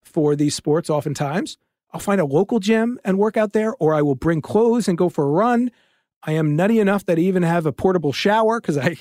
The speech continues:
<laughs> sweat a lot that I bring in the truck so I can, <laughs> if I have to,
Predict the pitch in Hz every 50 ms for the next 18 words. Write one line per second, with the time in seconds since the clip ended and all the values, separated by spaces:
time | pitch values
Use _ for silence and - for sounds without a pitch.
0 | - _ _ _ - - - - 208 233 262 247 233 247 247 240 247 262 - -
1 | - _ _ _ _ _ _ _ _ _ _ _ - 147 135 131 123 - 165 185
2 | 202 208 208 202 - - - 196 185 180 175 - _ _ _ _ _ _ _ _
3 | - - 135 135 147 - - 143 143 143 - - 147 151 - - - - - -
4 | - - - - - 403